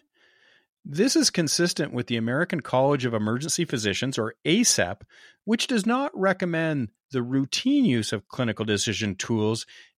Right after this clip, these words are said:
in suspected cases of acute aortic dissection.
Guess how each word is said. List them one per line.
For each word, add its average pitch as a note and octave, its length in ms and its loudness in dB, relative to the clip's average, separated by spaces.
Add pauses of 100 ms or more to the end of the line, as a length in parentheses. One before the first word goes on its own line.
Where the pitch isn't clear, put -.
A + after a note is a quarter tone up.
in F#3 220 2
suspected B2 640 -2
cases G#2+ 360 -2
of G2+ 80 -2
acute G2 340 -4
aortic F#2+ 420 -4
dissection. F#2+ 600 -2